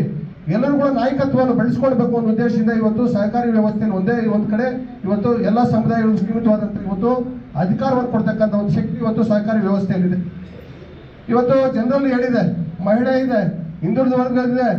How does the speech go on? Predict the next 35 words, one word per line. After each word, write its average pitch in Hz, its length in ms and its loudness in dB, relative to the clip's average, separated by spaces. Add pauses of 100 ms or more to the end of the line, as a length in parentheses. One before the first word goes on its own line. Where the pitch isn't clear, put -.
(320)
ಮತ್ತೆ 185 160 -2
ಎಸ್ 214 240 2
ಸಿಗಿದೆ, 262 320 0 (140)
ಎಸ್ 190 120 0
ಟಿಗಿದೆ, 247 380 0 (200)
ಎಲ್ರಿಗೂ 277 320 0
ಕೂಡ 285 100 2
ಇವತ್ತು 247 260 2
ಭಾಗವಹಿಸ್ಬೋದು. 208 520 2 (520)
ಅದನ್ನು 277 320 2
ವಿಶೇಷವಾಗಿ 262 680 0
ರೈತ 269 180 0
ಮಹಿಳಾ 247 300 2
ಸಹಕಾರ 240 320 0
ಸಂಘಗಳು 226 320 0
ಇವತ್ತು 220 220 0
ಬಲಿಷ್ಠವಾಗಿ - 480 0
ಬೆಳೀತಾ 185 240 -2
ಇದೆ. - 140 -2 (920)
ಇವತ್ತು 240 180 2
ಹಿಂದೆ 254 260 2
ಸನ್ಮಾನ್ಯ 247 320 2 (120)
ಎಸ್ - 120 0
ಎಂ 277 100 2
ಕೃಷ್ಣ 254 240 0
ಸಾಹೇಬರು 240 800 2 (420)
ಶ್ರೀಶಕ್ತಿ 277 420 0
ಮುಖಾಂತರ 247 420 0
ಇವತ್ತು 233 280 2
ರೈತರಿಗೆ, 240 460 0
ನಮ್ಮ 214 260 2
ಹೆಣ್ಮಕ್ಳಿಗೆ 240 520 2
ಒಂದು 214 140 0
ಶಕ್ತಿಯನ್ನು 254 440 0
ತುಂಬಿಸ್ಬೇಕು, 226 560 0